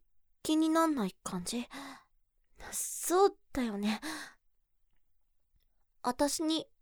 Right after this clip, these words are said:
彼氏ができようがどうしようが、あんたには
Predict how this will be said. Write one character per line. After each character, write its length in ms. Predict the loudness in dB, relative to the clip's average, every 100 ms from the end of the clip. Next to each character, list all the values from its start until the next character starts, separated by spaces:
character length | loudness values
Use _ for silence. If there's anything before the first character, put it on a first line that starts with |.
| _ _ _ _ -20 _
彼 260 | 4 8 8
氏 100 | 6
が 120 | 2
で 140 | 2 -2
き 160 | 4
よ 120 | 6
う 20 | 6
が 180 | 4 0 _ 0
ど 160 | 2 4
う 40 |
し 140 | 4 2
よ 100 | 0
う 20 |
が、 220 | -4 -6 -10 -12 -14 -20 _ _ -10 10
あ 100 | 12
ん 60 |
た 100 | 12 10
に 100 | 10
は 160 | 4